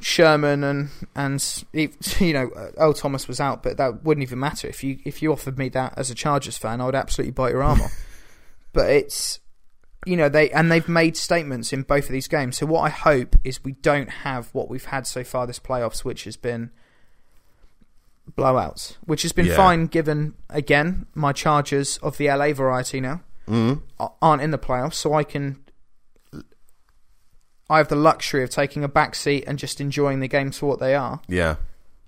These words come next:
Speaker 1: Um, but I'd like to s-, I'd like to see a Super Bowl similar to,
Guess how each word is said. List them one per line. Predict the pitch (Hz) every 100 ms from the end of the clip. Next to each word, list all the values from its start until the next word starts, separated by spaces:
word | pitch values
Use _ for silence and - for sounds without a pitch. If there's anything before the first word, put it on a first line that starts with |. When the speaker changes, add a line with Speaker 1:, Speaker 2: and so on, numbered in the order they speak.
| -
Speaker 1:
Um, | 131 135 131 123
but | 151 143
I'd | 156
like | 175 -
to | 156
s-, | - -
I'd | 170 165
like | 202 175
to | 185
see | - 226
a | 196
Super | - 156 -
Bowl | 139 139 143
similar | - 139 131 131
to, | - 180 -